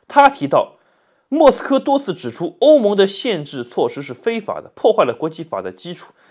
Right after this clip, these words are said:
此外，他们与欧盟自身利益的相互矛盾。他指出，这些措施导致现有贸易生产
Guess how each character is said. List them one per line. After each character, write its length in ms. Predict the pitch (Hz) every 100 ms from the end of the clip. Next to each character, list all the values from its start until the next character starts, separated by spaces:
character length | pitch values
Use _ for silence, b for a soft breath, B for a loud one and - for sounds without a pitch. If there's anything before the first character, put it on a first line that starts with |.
| b
此 160 | - 143
外， 260 | 185 - B B
他 100 | 277
们 140 | 277 220
与 60 |
欧 180 | - 247
盟 160 | 214 220
自 120 | 233
身 180 | 247 247
利 160 | 226
益 140 | 156 113
的 180 | 117
相 240 | 107 220 220
互 100 | 143
矛 240 | 110 113
盾。 200 | 139 -
他 140 | - 226
指 160 | 220
出， 260 | 104 147 - _ b b b b
这 120 | 294
些 160 | 262 294
措 240 | - 220
施 180 | 202 220
导 220 | 196 117
致 100 | 131
现 360 | 180 - 240 156
有 120 | 101
贸 260 | 156 208 139
易 140 | 107
生 240 | - 208
产 320 | 196 120 -